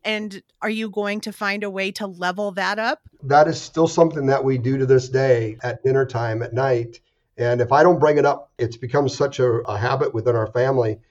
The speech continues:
Speaker 2: Our kids will bring it up and start the question, and we'll say, "Mom, tell me something good that happened to you today. Tell me something that could have been better." Uh, we never focus on the negative, so we don't say, "What was the worst part of your day?"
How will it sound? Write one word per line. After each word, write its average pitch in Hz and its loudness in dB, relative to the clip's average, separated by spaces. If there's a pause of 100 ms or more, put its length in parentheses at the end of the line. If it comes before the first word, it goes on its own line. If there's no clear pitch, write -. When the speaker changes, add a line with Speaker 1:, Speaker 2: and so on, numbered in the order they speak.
(240)
Speaker 2:
Our 110 -2
kids 175 8
will 127 4
bring 117 2
it 117 -2
up - -6 (240)
and 117 0
start 131 2
the 135 -6
question, 120 0
and 117 2
we'll 113 -2
say, 110 0 (200)
"Mom, 127 2
tell 127 2
me 131 4
something 123 0 (220)
good 127 4
that 117 0
happened 120 -2
to 113 -6
you 117 -4
today. 113 -4 (300)
Tell 131 4
me 127 4
something 123 2
that 117 -2
could 139 2
have 123 4
been 117 -2
better." 131 0 (380)
Uh, 113 -2
we 120 4
never 131 2
focus 147 2
on 127 4
the 120 4
negative, 120 0
so - -8
we 120 0
don't 123 2
say, 123 -2
"What 120 0
was 123 -4
the 123 -4
worst 127 -2
part 113 -4
of 107 -8
your 107 -10
day?" 110 -8